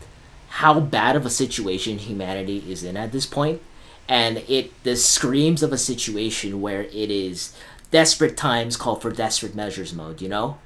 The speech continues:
And I think, I think when you put it like that,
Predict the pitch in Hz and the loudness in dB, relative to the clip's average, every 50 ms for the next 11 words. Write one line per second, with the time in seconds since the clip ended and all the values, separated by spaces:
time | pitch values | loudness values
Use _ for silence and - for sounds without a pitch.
0 | - - - 104 107 107 101 95 90 90 - - - 117 123 123 156 151 139 123 | -20 -10 -4 -2 0 0 0 -2 -6 -8 -10 -6 -2 -2 0 2 4 2 2 2
1 | - - - - - - - - - - - - - - - - - - - - | -2 -10 -14 -16 -20 -20 -20 -20 -20 -20 -20 -20 -20 -20 -20 -20 -20 -20 -20 -20
2 | - - - 208 202 226 233 233 233 - - - - - - - - - - 185 | -2 4 6 6 8 10 10 8 8 6 -10 -20 -20 -20 -20 -20 -14 -4 2 2
3 | 196 196 196 202 - - - 214 214 208 214 - - - - - - 117 127 123 | 4 4 4 2 2 2 4 8 12 12 12 12 12 10 -4 -8 -2 0 0 0
4 | 120 - - 104 107 110 120 - - | 0 0 2 4 6 6 6 4 2